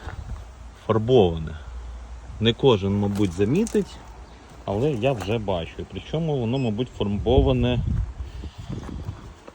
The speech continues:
Ага, ну, не пробиває навіть прилад, бачите, тисяча сто п'ятдесят вісім.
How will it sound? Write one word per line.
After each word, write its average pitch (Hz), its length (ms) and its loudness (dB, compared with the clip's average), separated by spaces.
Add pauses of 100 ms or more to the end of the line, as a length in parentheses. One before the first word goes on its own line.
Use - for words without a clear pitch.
(1700)
Ага, 90 320 -2 (320)
ну, 143 180 0 (320)
не 104 120 2
пробиває 110 580 4
навіть 85 340 4
прилад, 90 300 4
бачите, - 380 2 (220)
тисяча - 440 -4
сто - 220 0
п'ятдесят - 460 0
вісім. - 360 4